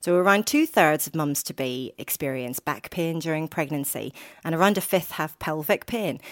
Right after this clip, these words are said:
So they're just two common issues that can stop you from getting comfortable during the night. During your first trimester, you may have sore boobs. So if your preferred position is sleeping on your front, that can cause you issues.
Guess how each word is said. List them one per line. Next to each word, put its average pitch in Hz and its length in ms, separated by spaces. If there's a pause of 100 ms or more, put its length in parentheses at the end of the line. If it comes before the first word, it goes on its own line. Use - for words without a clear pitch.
(120)
So - 200
they're 208 180
just - 240
two 147 240
common 202 320
issues 151 340
that 131 140
can 151 200
stop - 260
you 147 60
from 151 160
getting 139 260
comfortable 147 480
during 139 380
the 135 60
night. 135 440 (480)
During 208 440
your 170 260
first - 340
trimester, 180 640
you 147 80
may 156 140
have 143 220
sore 135 240
boobs. 190 680
So 147 340
if 156 200
your 160 80
preferred 185 540
position 143 520
is 143 220
sleeping 143 380
on 139 100
your 135 80
front, 143 240
that 151 160
can 160 100
cause 139 220
you 151 80
issues. 139 460